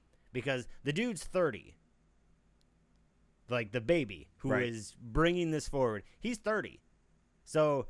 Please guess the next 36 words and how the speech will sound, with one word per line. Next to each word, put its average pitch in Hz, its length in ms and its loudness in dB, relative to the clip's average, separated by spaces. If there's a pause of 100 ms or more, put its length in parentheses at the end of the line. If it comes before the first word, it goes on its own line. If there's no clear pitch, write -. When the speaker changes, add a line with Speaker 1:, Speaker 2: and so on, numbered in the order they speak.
Speaker 1:
he's 214 200 -2
had 139 300 0
plenty 247 800 0
of 240 140 -2
time 107 680 -4 (720)
for 170 160 4
this 165 220 -2
to 175 100 -6
be 160 140 2
a 143 80 0
problem 123 680 0
and 135 360 -2
for 139 120 -6
him 135 220 -4
to 131 160 -4
bring 131 260 0
it 123 80 -4
up 127 340 -2
in, 127 380 -4
with 131 220 -4
legal 156 320 -2
stuff. - 480 -12 (1120)
Speaker 2:
Yeah, 104 80 -6
he 123 60 -2
Speaker 1:
Why 185 180 2
Speaker 2:
did. 220 100 -10
Speaker 1:
do 226 140 -4
it 185 120 -6
now? 120 360 -10 (1700)
Speaker 2:
And 151 100 2
again, 165 260 2
that 135 120 0
goes, 139 240 0
uh, 123 260 -8
you 143 160 4
know, 143 60 4